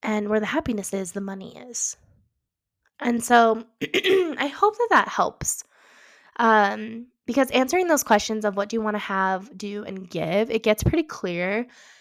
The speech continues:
um, to be able to accomplish those goals that you have, like, that happiness that you're searching for,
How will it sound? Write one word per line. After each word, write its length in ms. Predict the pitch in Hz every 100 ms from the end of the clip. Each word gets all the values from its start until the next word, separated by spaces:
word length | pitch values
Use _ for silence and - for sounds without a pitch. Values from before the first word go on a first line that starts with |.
| _ _ _ -
um, 640 | 214 202 196 202 202 226 - _ _ _ -
to 120 | -
be 100 | 226
able 120 | 214
to 80 | 220
accomplish 420 | 208 196 196 208
those 340 | 208 208 208 - 190
goals 300 | 185 165 208
that 100 | -
you 120 | 208 -
have, 200 | - -
like, 180 | -
that 160 | - 185
happiness 520 | - 190 - 214 -
that 140 | - -
you're 140 | 214
searching 380 | - 220 226 214
for, 280 | - 76